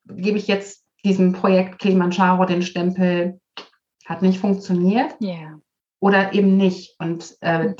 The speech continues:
Speaker 1: darum geht's eben auch, zu sagen, mach's doch einfach. Also dieses, was wäre wohl gewesen, wenn,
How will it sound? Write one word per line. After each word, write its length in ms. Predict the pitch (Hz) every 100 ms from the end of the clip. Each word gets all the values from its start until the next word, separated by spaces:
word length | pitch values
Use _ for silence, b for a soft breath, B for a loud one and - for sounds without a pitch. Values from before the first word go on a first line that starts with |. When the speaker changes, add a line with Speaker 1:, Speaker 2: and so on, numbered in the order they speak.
| -
Speaker 1:
darum 320 | 190 247 196
geht's 320 | 165 135 -
eben 300 | 156 151 156
auch, 180 | 156 160
zu 140 | -
sagen, 400 | 165 160 165 170 -
mach's 460 | 185 - - -
doch 240 | 185 - 156
einfach. 480 | 156 151 165 175
Also 360 | 165 170 165 160 - - - 185 -
dieses, 380 | 180 185 - -
was 680 | - 175 180 185 185 - -
wäre 300 | 185 185 185
wohl 140 | 185 185
gewesen, 560 | 170 170 196 190 175
wenn, 460 | 180 208 202 254